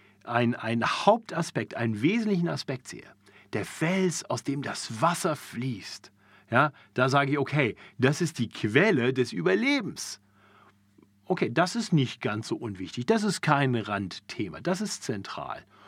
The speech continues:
Und dann, äh, bin ich auch relativ schnell dabei, weil Jesus, äh, sich selbst eben auch so beschreibt, ja, als die Quelle lebendigen Wat-,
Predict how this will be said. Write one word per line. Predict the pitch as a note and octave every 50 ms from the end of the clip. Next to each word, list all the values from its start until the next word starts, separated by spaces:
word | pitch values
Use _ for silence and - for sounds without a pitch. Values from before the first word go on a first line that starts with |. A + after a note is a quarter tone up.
| - - - _
Und | - C#3 - - - D3 B2+ A#2 G#2
dann, | A#2+ B2+ C#3 D3 C#3+ C#3 - - - - _ _ _ -
äh, | - A#2
bin | A#2 A#2+ C3 C3+
ich | B2 A#2
auch | A2 -
relativ | D3 F3+ F#3+ D#3+ - C3 A#2
schnell | - B2 A#2+ A#2+ A2+
dabei, | A2+ G#2 G#2+ G#2 G#2+ G#2+
weil | G#2+ G#2
Jesus, | G2+ G#2+ A#2 A2+ A2+ A2 G#2 - -
äh, | A#2 A2 G#2 - A2 A2 A2 A#2 A2+
sich | - - A#2 G#2+ -
selbst | - B2 B2 B2 B2 - -
eben | - B2 B2 A#2
auch | - A2 G2
so | - - B2
beschreibt, | A2+ B2 - - - - - D#3 F3+ E3 - - _ - - - _
ja, | - G#2
als | B2 B2+ A#2+
die | - A#2+ A2+
Quelle | - - B2 A#2+ A#2+
lebendigen | A2+ A2+ A2 A2+ A#2+ A#2+ A#2 A#2+ B2+ C3 C3+
Wat-, | F3 F3+ - -